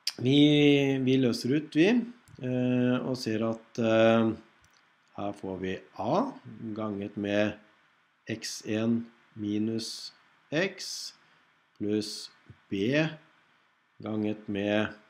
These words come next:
Y en minus Y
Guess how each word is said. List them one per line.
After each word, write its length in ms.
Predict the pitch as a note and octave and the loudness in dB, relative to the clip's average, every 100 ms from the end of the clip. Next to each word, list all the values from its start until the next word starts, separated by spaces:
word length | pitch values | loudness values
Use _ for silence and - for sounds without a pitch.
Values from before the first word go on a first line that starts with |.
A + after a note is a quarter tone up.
| _ _ _ _ _ _ _ _ _ _ _ _ _ _ _ _ _ _ _ | _ _ _ _ _ _ _ _ _ _ _ _ _ _ _ _ _ _ _
Y 420 | G2+ G2 G2+ G2+ - _ - | -6 -2 -2 -4 -10 _ -10
en 440 | F#2 F#2+ G#2 A#2 A#2 - _ _ _ _ | -6 -4 0 0 -2 -10 _ _ _ _
minus 800 | G#2+ G#2 G#2+ A2+ A2+ - - - _ _ _ _ _ _ _ _ _ _ _ _ _ _ _ _ _ _ _ _ _ _ _ | -6 -4 -2 -2 -4 -8 -14 -16 _ _ _ _ _ _ _ _ _ _ _ _ _ _ _ _ _ _ _ _ _ _ _
Y 380 | - F3+ G3 | -2 2 0